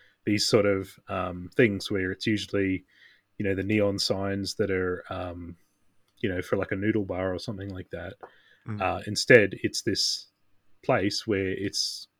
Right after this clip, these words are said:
Speaker 1: a community living there. And you can see one of the first things when you walk in is there are a bunch of signs that have been erected by the U N that say, "This is a no-go zone. And,
Speaker 2: Mm.
Speaker 1: um, we won't respond to calls in this area," and all this stuff, right?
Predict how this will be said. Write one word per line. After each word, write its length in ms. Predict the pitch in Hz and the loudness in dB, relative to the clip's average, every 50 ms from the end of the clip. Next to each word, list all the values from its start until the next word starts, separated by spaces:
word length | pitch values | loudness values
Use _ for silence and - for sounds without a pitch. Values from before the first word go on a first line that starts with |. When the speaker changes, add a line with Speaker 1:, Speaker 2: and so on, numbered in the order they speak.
| _ - | _ -6
Speaker 1:
a 80 | 120 113 | -4 -4
community 460 | - 120 120 123 139 135 107 101 92 | 0 2 2 4 4 4 4 2 0
living 260 | 87 85 85 87 87 | -2 -4 -6 -8 -10
there. 180 | 87 87 87 87 | -10 -12 -10 -8
And 120 | 95 101 | -8 -6
you 60 | 98 | -6
can 100 | 98 101 | -6 -6
see 280 | - - 107 104 101 - - - - - - - _ _ | -4 -2 -2 -2 -2 -4 -8 -18 -20 -20 -20 -20 _ _
one 120 | - - | 0 2
of 60 | 120 | 2
the 120 | 110 - - | 2 2 6
first 320 | - 131 127 123 - - | 10 10 10 10 8 6
things 400 | - 139 123 107 107 107 107 - | 4 6 6 4 2 0 -2 0
when 160 | 127 107 104 | 0 0 0
you 80 | 104 98 | 0 0
walk 300 | 98 104 110 107 104 - | 2 4 4 4 4 2
in 240 | 123 120 104 92 95 | 2 2 2 0 -2
is 160 | 95 95 95 | -4 -4 -2
there 140 | 104 98 98 | -2 0 2
are 60 | 101 | 2
a 40 | 98 | 0
bunch 280 | 98 104 107 - - | 0 -2 -2 -2 -4
of 100 | 113 101 | -6 -4
signs 480 | - - - 110 107 110 110 107 104 98 | -4 -2 -2 0 0 0 0 0 -2 -2
that 100 | 107 104 | -2 -4
have 100 | 98 92 | -2 -2
been 140 | 104 101 98 | -2 -2 -2
erected 500 | 98 95 98 98 - _ - 110 98 92 | 0 0 0 0 -2 _ -4 -4 -2 0
by 180 | - 104 101 | 0 0 0
the 100 | 98 95 98 | 0 0 0
U 180 | 104 104 101 | 0 0 0
N 180 | 110 113 107 98 | 0 0 -2 -4
that 140 | 95 92 - | -6 -8 -6
say, 380 | - - 104 92 95 98 95 - - - - - - _ _ _ _ | -2 -2 0 0 0 -2 -2 -4 -8 -20 -20 -20 -20 _ _ _ _
"This 180 | - 120 - 127 | 2 4 4 4
is 140 | 120 110 | 4 6
a 80 | 117 113 | 6 6
no-go 480 | 104 104 104 107 104 101 104 104 110 110 | 6 6 6 6 6 6 6 6 6 6
zone. 300 | 107 104 82 82 82 - _ _ _ _ _ _ _ _ _ _ _ _ _ _ | 4 0 -4 -8 -12 -20 _ _ _ _ _ _ _ _ _ _ _ _ _ _
And, 460 | - 98 95 92 92 92 95 92 92 - - - | -4 -2 0 0 0 -2 -4 -6 -8 -10 -10 -10
Speaker 2:
Mm. 140 | 110 104 107 - - - - _ _ | -10 -10 -12 -14 -18 -20 -20 _ _
Speaker 1:
um, 420 | - 101 95 90 90 90 92 90 - _ | 0 0 2 2 0 -2 -6 -10 -2 _
we 120 | - 117 | 8 8
won't 260 | 113 113 110 107 104 | 10 10 8 4 2
respond 360 | 104 101 - - - 104 101 - | -2 -6 -4 -4 -2 -4 -2 -4
to 60 | 98 | -8
calls 400 | - - - 104 98 98 98 - | -6 -4 -2 -2 -2 -2 -4 -6
in 80 | 101 | -6
this 160 | 92 92 - - | -6 -4 -2 -2
area," 500 | 98 98 98 95 95 95 95 95 95 95 | 0 0 0 0 0 0 0 0 -2 -2
and 160 | 92 90 92 | -4 -4 -4
all 120 | 95 92 | -4 -4
this 160 | 90 95 90 | -2 -2 -2
stuff, 340 | - - 104 85 80 - - | -2 -2 -4 -6 -6 -10 -10
right? 200 | 90 92 107 - | -6 -4 -4 -4